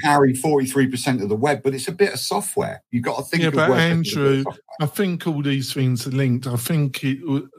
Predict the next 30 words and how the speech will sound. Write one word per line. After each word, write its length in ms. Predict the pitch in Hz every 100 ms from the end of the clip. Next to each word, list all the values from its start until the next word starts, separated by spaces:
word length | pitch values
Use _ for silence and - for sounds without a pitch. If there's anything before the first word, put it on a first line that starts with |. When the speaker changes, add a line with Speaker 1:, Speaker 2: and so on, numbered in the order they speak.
| _
Speaker 2:
the 80 | 135
link 380 | 131 143 143 165 _ _ _ -
trying 600 | - 147 151 151 143 127
to 220 | - 131
put 380 | - 135 139 - _ _
Gutenberg 880 | - 127 131 139 113 110 110 110 -
in 320 | 135 117 113
core, 680 | - 127 123 120 104 95 104 _ _ _ _ _ _ _
um, 480 | 131 120 113 113 143
not 400 | 170 131 143 170
accepting, 1000 | 127 - - 139 - - - 123 123 123 117 _ _ _
n-, 220 | 156 156 -
then 520 | 151 147 151 147 170
linking 540 | 160 147 143 127 139 127
the 80 |
decision 720 | 120 131 117 - 127 113 123 117
to 100 | 120
keep 340 | - 135 135
the 100 | 123
legacy 880 | 120 123 120 117 - 123 110 110 107 _ _ _ -
to 140 | 135
the 120 | 120
level 460 | 123 123 120 127 120
it 120 | 123 131
was 340 | 117 113 104
and 100 | 113
not 220 | 120 139 -
take 300 | 147 131 -
the 120 | 123
opportunity 1000 | - 120 - - 113 113 107 - 113